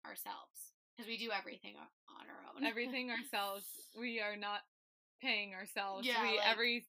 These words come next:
Speaker 2: dollar goes right back into the business right now. So it's, it's all good though. It's all very exciting and new, and, and we couldn't be more excited with the place that we're at with not even being a year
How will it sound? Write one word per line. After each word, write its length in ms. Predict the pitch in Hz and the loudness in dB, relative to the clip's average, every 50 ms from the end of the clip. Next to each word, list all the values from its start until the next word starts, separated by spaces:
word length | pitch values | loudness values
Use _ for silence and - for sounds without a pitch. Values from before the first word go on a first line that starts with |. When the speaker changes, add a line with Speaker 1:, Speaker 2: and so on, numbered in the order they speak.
| - - | 0 2
Speaker 2:
dollar 320 | 214 196 202 202 208 202 | 4 4 4 4 2 0
goes 260 | 190 202 196 190 190 | 0 -2 -4 -4 -6
right 300 | 180 180 196 190 196 196 - | -6 -4 -2 -2 -2 0 -2
back 240 | 202 202 196 - | -2 -2 -2 -2
into 220 | 208 196 196 190 202 | -4 -8 -8 -8 -12
the 100 | 185 180 | -10 -8
business 400 | 165 190 185 - 202 180 185 - - | -6 -6 -6 -6 -8 -12 -10 -8 -6
right 220 | 185 180 180 175 | -6 -4 -4 -2
now. 280 | 180 185 180 175 175 175 180 - - | -2 0 0 0 -2 -6 -10 -8 -6
So 340 | - 190 185 175 175 175 - _ - - - - - - - _ _ - | -4 -2 -2 -2 -4 -6 -12 _ -20 -20 -20 -20 -20 -20 -20 _ _ 0
it's, 220 | 220 220 220 - - - - - _ _ _ | 0 0 0 -2 -10 -12 -14 -14 _ _ _
it's 180 | - 262 - - | -2 -2 0 2
all 240 | 277 220 254 269 262 | 2 4 4 2 2
good 240 | 208 208 196 190 180 | 0 0 0 0 0
though. 220 | 170 170 165 170 175 180 | -2 -6 -4 -4 -4 -6
It's 160 | 196 - 226 | -6 -2 0
all 160 | 208 202 196 175 | 0 0 0 2
very 280 | 196 185 185 190 190 | 2 2 2 2 2
exciting 560 | 190 175 - - 190 185 185 185 190 190 190 185 | 0 -2 -2 0 0 2 2 2 0 -2 -2 -4
and 220 | 180 180 180 180 | -8 -8 -10 -8
new, 360 | 185 185 185 185 185 185 185 185 - - | -6 -6 -6 -6 -6 -6 -6 -6 -4 -4
and, 180 | 180 180 175 175 - _ _ _ - - | -4 -4 -4 -6 -10 _ _ _ -8 -4
and 300 | 185 180 185 180 180 - - - _ _ _ _ _ _ _ _ _ _ _ _ _ - | -4 -4 -6 -8 -14 -16 -18 -20 _ _ _ _ _ _ _ _ _ _ _ _ _ -10
we 140 | 208 220 208 | -6 -6 -6
couldn't 260 | - - 226 214 208 | -4 -4 -6 -6 -6
be 100 | 196 202 | -6 -8
more 240 | 190 190 180 185 185 | -8 -8 -8 -8 -8
excited 400 | 185 - - - 185 180 185 180 175 | -8 -8 -6 -4 -4 -4 -4 -6 -10
with 100 | 180 180 - | -12 -12 -12
the 60 | 175 - _ | -14 -14 _
place 200 | - 185 185 180 - - | -8 -8 -8 -8 -6 -4
that 140 | 190 175 165 | -4 -4 -4
we're 140 | 175 180 175 | -4 -4 -4
at 260 | 175 175 175 180 - - - | -2 0 0 -2 -2 -4 -8
with 140 | 190 185 170 | -12 -10 -6
not 180 | 185 180 175 175 | -4 -4 -4 -4
even 220 | 175 175 180 175 | -4 -6 -10 -12
being 200 | 170 180 175 175 | -12 -12 -12 -10
a 80 | 170 170 | -12 -12
year 460 | 170 170 170 165 170 170 165 165 165 | -10 -10 -8 -8 -8 -8 -8 -10 -12